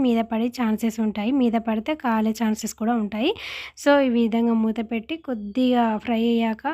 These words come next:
అటు ఇటు కలుపుతూ మంచిగా ఫ్రై చేసుకోవాలి. స్టవ్ మీడియం ఫ్లేమ్లోకి తీసుకొని మగ్గించుకోవాలి. ఇప్పుడు ఇందులోకి మనం చింతపండు ఒక కప్పు వరకు, అంటే ఫిఫ్టీ గ్రామ్ వరకు తీసుకున్నాం కదండి, ఇందులో వేసుకొని ఒక రెండు నిమిషాలు ఇలా మూత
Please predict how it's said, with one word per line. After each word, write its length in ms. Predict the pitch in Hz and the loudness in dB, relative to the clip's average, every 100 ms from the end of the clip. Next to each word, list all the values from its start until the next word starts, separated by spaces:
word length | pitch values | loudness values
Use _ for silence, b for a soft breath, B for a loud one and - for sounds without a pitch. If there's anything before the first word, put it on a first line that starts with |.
| 302 | -2
అటు 180 | 226 240 | -2 0
ఇటు 200 | 233 233 | 0 0
కలుపుతూ 540 | 233 220 220 226 220 302 | -2 -2 -2 -4 -2 0
మంచిగా 320 | 302 226 254 | 2 0 -2
ఫ్రై 140 | 254 220 208 | -2 -2 -2
చేసుకోవాలి. 340 | 214 - 214 | -4 -4 -4
స్టవ్ 180 | 214 233 226 | 0 0 2
మీడియం 220 | 220 226 | 2 0
ఫ్లేమ్లోకి 320 | 240 226 220 233 | 0 0 0 -2
తీసుకొని 400 | 220 - 220 320 427 302 | -6 -4 0 2 2 2
మగ్గించుకోవాలి. 760 | 208 226 208 220 208 208 320 480 B B B B | 2 2 0 -2 -2 0 0 0 B B B B
ఇప్పుడు 200 | 262 262 | 2 4
ఇందులోకి 500 | 254 240 247 240 277 294 | 4 4 2 0 -2 0
మనం 340 | 254 233 233 226 | 2 2 2 0
చింతపండు 540 | 240 226 233 240 226 226 | 0 -2 -2 0 0 -2
ఒక 180 | 226 | -4
కప్పు 320 | 220 220 233 226 | -4 -6 -4 -2
వరకు, 200 | 220 226 | -2 0
అంటే 100 | 220 | 0
ఫిఫ్టీ 280 | 302 247 233 220 | 0 0 0 0
గ్రామ్ 180 | 226 | 2
వరకు 240 | 226 226 233 | 2 0 -2
తీసుకున్నాం 380 | 226 220 233 226 | -4 0 0 0
కదండి, 420 | 226 226 233 269 339 | 0 0 0 0 2
ఇందులో 320 | 269 233 233 226 | 2 4 2 2
వేసుకొని 460 | 220 - 233 269 370 | 0 -2 0 2 2
ఒక 180 | 269 240 | 0 0
రెండు 240 | 233 226 | 2 4
నిమిషాలు 380 | 220 214 240 233 220 | 2 2 2 2 2
ఇలా 140 | 247 | 2
మూత 200 | 247 233 | 2 2